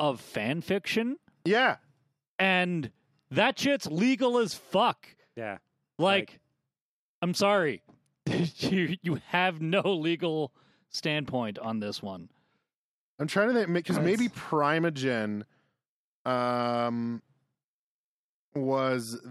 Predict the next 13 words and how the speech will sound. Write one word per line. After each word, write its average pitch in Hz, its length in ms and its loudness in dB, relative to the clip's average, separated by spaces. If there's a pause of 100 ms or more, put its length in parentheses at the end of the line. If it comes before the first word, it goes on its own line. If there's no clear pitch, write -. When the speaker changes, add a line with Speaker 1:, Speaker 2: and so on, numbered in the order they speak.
Speaker 2:
the 117 340 -2
one 113 340 -2
that 117 120 -2
I'm 107 200 -2
thinking. 101 560 -8 (720)
Uh, 120 800 -2 (3250)
Speaker 3:
Well, 151 320 -2
like, 147 380 -8
you 170 80 -6
have 170 220 -8
to, 143 200 -6 (1120)
I 160 60 -6
mean, 151 420 -10